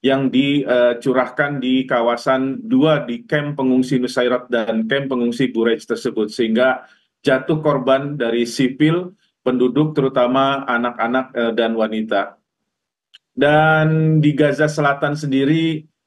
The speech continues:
eh, diinformasikan bahwa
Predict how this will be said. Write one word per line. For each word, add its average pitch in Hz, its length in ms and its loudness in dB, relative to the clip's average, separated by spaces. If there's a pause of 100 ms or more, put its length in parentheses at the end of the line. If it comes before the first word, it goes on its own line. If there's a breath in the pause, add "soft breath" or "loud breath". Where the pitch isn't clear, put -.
(220)
eh, 131 680 2 (600 loud breath)
diinformasikan 139 880 -2
bahwa 123 560 0